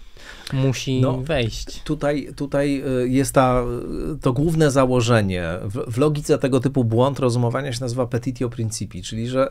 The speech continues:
Speaker 2: zakłada się na początku to, co ma być dopiero dowiedzione. Czyli przychodzę i mówię,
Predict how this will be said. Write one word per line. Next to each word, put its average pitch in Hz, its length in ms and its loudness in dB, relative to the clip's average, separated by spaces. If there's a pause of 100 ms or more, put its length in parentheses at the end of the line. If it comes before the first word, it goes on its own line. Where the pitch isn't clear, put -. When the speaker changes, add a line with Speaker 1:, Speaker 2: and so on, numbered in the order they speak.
(120)
Speaker 2:
zakłada 156 500 2
się 143 120 -2
na 127 120 0
początku 131 500 -4
to, 120 140 0
co 120 160 -2
ma 120 120 0
być 117 400 -6
dopiero 117 360 4
dowiedzione. 101 680 0
Czyli 113 280 -6
przychodzę 151 540 2
i 127 80 -2
mówię, 123 420 0